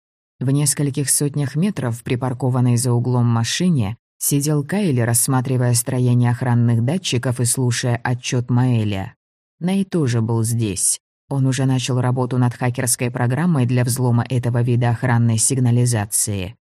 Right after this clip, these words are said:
Взъерошив свои светлые волосы, он нахмурился.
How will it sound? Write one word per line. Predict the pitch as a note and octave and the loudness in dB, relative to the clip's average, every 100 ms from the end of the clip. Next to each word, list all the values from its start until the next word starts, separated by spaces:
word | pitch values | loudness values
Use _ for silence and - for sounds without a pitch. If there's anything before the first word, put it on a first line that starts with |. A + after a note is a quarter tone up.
| - | -6
Взъерошив | B2 B2 C3 C3+ B2+ B2+ | -2 0 0 0 -2 -2
свои | - B2 B2 | 0 2 2
светлые | A#2 B2+ B2 B2 A#2+ A#2+ | 2 0 0 2 2 2
волосы, | C3 F3 G#2+ - G2 F#2 - _ | 2 -2 0 -2 -2 -6 -12 _
он | F3+ F3+ | -4 0
нахмурился. | F3 D#3+ - B2 G#2+ F#2+ G#2 - F2 - | 0 -2 0 0 0 -2 -2 -2 -4 -10